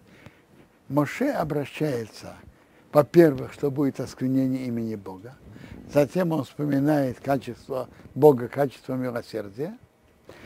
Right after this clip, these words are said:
И он просит, чтобы Бог простил, чтобы не было осквернения имени Бога.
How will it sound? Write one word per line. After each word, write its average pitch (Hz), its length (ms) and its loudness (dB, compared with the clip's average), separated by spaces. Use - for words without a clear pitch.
И 139 60 -2
он 160 140 -2
просит, 220 340 -4
чтобы 139 220 -4
Бог 170 140 -4
простил, 202 400 -10
чтобы 147 280 4
не 240 200 8
было 226 240 4
осквернения 170 800 -2
имени 143 340 -4
Бога. 101 240 -12